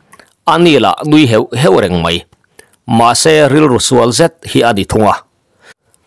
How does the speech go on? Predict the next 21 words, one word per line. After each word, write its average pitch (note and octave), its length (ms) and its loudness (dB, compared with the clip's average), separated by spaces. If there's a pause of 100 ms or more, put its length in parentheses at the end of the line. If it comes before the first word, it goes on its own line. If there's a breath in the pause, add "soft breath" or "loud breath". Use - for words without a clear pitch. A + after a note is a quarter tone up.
(340)
Anu D#3+ 340 2
hnai G#2+ 240 0
ve A2 180 0
ang A2 240 0
reng A2 140 -2
tak D#3+ 220 -4
chuan, A#2+ 380 0 (200)
lal D#3 280 0
fanu F#2+ 400 -2
a B2 160 0
zonga G#2+ 340 0
du G2+ 140 -2
om G2+ 260 2
na B2+ 100 0
tin F#2+ 240 -2
reng C3+ 340 0
nei F#2 160 0
ni F2 140 -2
om F2 220 0
khopa G2+ 300 -2
moi. F#2+ 400 0